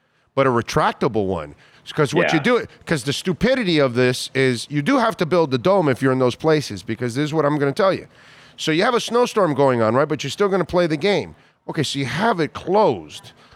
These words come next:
Speaker 1: until, like, fifteen, twenty minutes, half hour before the game.
Speaker 2: <laughs>
Speaker 1: You open it up, let the elements in. That way your stadium is not snowed in by fifteen feet of snow and you gotta shovel
Speaker 2: Right.
Speaker 1: it all out.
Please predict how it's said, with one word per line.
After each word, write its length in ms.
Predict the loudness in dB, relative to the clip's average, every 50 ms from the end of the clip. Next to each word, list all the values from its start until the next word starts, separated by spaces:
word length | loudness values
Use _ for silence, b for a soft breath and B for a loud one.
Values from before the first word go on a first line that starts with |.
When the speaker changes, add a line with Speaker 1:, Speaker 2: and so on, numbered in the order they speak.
| B B
Speaker 1:
until, 320 | -2 -2 0 0 0 0 2
like, 180 | 2 0 -2
fifteen, 480 | -2 -2 -2 -4 -2 -2 -8 -8 -6 -6
twenty 300 | -6 -4 -2 -2 0 0
minutes, 360 | 0 0 2 2 0 0 -2
half 260 | -2 -2 -2 0 2
hour 180 | 2 4 4 4
before 340 | 2 0 0 2 2 2 2
the 120 | 2 0
game. 420 | 0 0 2 2 2 0 0 -2 -4
Speaker 2:
<laughs> 360 | -4 -6 -6 -4 -4 -4 -2 2
Speaker 1:
You 160 | 2 2 2 4
open 400 | 4 4 4 4 2 2 2 2
it 100 | 2 2
up, 320 | 2 2 2 0 -2 -4 -12 -10
let 240 | -2 0 0 0 0 -4
the 120 | -6 -4 -2
elements 480 | 0 2 2 2 2 2 0 0 0 0
in. 340 | 2 2 2 2 0 -2 -6 b b b b b b _
That 180 | -2 0 0 2
way 240 | 2 2 2 2 0
your 240 | 0 0 0 0
stadium 520 | 0 0 0 0 0 0 2 0 2 2 2
is 140 | 0 0 0
not 360 | 0 2 2 0 -2 -4 -10
snowed 440 | -10 -6 0 2 2 4 4 4 4
in 240 | 2 2 2 0
by 220 | 0 0 -2 -2 -4 -6 _ _ _ _
fifteen 480 | _ -2 -2 -2 0 0 0 0 0
feet 240 | 0 0 0 2 2
of 80 | 0 0
snow 300 | -2 -2 0 2 2 0
and 80 | 0
you 80 | -2 -2
gotta 200 | -2 -2 -2 -2
shovel 420 | -4 -6 -4 0 0 2 2 2 2
Speaker 2:
Right. 60 | 2
Speaker 1:
it 80 | 2 2
all 240 | 2 2 2 2 2
out. 360 | 2 4 4 4 2 2